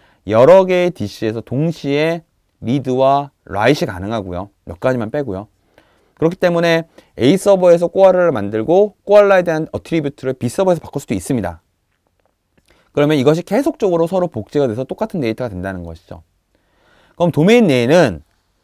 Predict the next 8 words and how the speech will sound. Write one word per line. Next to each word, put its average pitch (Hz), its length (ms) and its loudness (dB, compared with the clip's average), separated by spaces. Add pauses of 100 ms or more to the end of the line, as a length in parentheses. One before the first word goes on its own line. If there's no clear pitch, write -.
(380)
우리가 196 260 4
잘 151 200 0
알고 135 220 2
있는 123 180 -6
계정, 104 440 -6 (640)
그룹, 131 360 2 (460)
그 - 140 -14
다음에 131 380 0